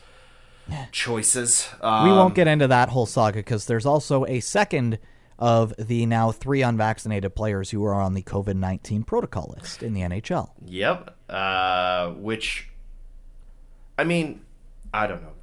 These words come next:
Speaker 2: To me, I, I heard the numbers, and it's upwards of twenty thousand dollars per game that you forfeit. Um, if
Speaker 1: Friendly
Speaker 2: you're on the
Speaker 1: reminder, it's
Speaker 2: covid
Speaker 1: about
Speaker 2: list.
Speaker 1: two thousand five hundred per, uh, fine in the N H L.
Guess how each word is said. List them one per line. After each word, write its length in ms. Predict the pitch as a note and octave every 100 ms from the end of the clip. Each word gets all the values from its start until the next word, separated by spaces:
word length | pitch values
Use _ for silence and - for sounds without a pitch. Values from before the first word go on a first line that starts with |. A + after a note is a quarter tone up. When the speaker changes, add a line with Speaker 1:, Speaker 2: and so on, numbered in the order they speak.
| -
Speaker 2:
To 120 | D3+
me, 340 | D#3 E3 C#3+
I, 240 | D#2+ - C3+
I 40 |
heard 180 | A#2+ E3
the 100 | E3
numbers, 400 | A2+ G2 F#2 F2+
and 80 | G#2
it's 160 | A2 D#3
upwards 300 | F3 F#3 E3+
of 120 | B2
twenty 420 | - G#2 G#2 G#2+
thousand 540 | - F#2+ F2 F2 F2+
dollars 640 | E2+ D#2+ D2+ D2+ - - - - -
per 340 | - A#2 A2+
game 500 | G#2+ G2 F#2 F2 E2 -
that 220 | F#2 F2+
you 120 | F#2+
forfeit. 760 | F#2+ - A#2+ A#2 - - - - - - - - - -
Um, 640 | F2 F2 F2 E2+ E2 D#2+ - _ _ - _ -
if 80 | A#2+
Speaker 1:
Friendly 240 | C3 F#3 F#3
Speaker 2:
you're 100 | E3+
on 40 |
the 20 | D#3+
Speaker 1:
reminder, 380 | G3 F3 C#3+
it's 120 | C#3 C3+
Speaker 2:
covid 40 |
Speaker 1:
about 200 | C3+ C3
Speaker 2:
list. 120 | -
Speaker 1:
two 120 | E3
thousand 480 | D#3+ D#3 D#3 C#3+ B2
five 320 | - C3+ C3+
hundred 400 | C3 C3+ B2+ A2+
per, 380 | - B2+ B2 A#2 - - - -
uh, 160 | G#2 G#2
fine 640 | - - C#3+ D3 A#2 F2 -
in 120 | G#2 G2+
the 100 | F#2+
N 100 | F#2
H 220 | F2 -
L. 260 | D#2+ -